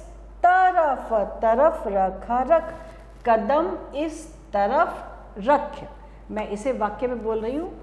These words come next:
माटा का मटक, कारा कर, मटक कर। माता मत चाला चल, मत चल,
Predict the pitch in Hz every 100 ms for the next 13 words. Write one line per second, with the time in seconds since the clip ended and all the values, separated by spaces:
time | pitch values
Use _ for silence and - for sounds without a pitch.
0 | - - - - 247 330 381 370 302 254
1 | - 202 185 180 185 190 339 - - -
2 | - - - 190 180 170 185 202 202 -
3 | 339 - - - 196 208 247 240 381 370
4 | - 370 - - 359 330 214 - - -
5 | - - 214 240 294 339 339 320 311 247
6 | 196 202 226 - 359 381 - 240 190 170
7 | 160 180 196 208 - 320 294 180 160 180
8 | 208 214 214 - 208 208 - 330 320 -